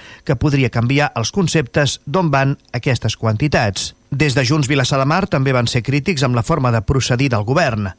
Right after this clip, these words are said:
Laura Martínez va dir: «El que aprovem és el que el proper govern aprovi un préstec per fer aquestes inversions.» Junts, Vilassar de Mar, igual que el P S C, va introduir una esmena que tampoc va reeixir,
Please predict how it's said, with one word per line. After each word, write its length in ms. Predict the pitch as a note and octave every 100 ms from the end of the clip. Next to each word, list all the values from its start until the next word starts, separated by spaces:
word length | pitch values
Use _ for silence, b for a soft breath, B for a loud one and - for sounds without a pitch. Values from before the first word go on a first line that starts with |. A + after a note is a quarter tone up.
| -
Laura 320 | C#3 D3 C3+
Martínez 480 | B2 A2+ D3+ C#3+ A2
va 80 | B2
dir: 220 | F#3+ A#2+ - b b b
«El 200 | B2 A2+
que 160 | B2+ G#2
aprovem 520 | B2+ A3+ E3 C3 C3 - -
és 300 | F3+ - - -
el 200 | B2+ B2
que 240 | B2+ B2+ -
el 140 | A#2+ A#2
proper 320 | C#3 C3 C3
govern 380 | F3 D#3 C#3 D3
aprovi 400 | F#3+ D3+ C#3 C#3+ -
un 140 | G3+
préstec 560 | D3+ C#3+ C3+ - D#3 -
per 140 | - B2
fer 220 | - D#3
aquestes 460 | - G#2+ B2+ - A#2+
inversions.» 760 | A2 G#2 - F#3+ B2+ G2 - - -
Junts, 240 | D3 C#3
Vilassar 320 | C3 A#2+ D3
de 60 | C3+
Mar, 240 | D3 G3+ -
igual 320 | C3+ C3 A#2+
que 80 | A2+
el 140 | A2
P 80 | F3+
S 160 | F3+
C, 260 | D#3 D3+ D#3
va 220 | C#3+ D#3+
introduir 480 | D3 C3+ B2+ B2 C#3
una 160 | B2 A2
esmena 400 | A2 F3+ C#3 G#2
que 140 | B2
tampoc 340 | C3 A2 C3+ A#2
va 160 | B2+
reeixir, 480 | G#2+ G#2+ - F#3+ G#2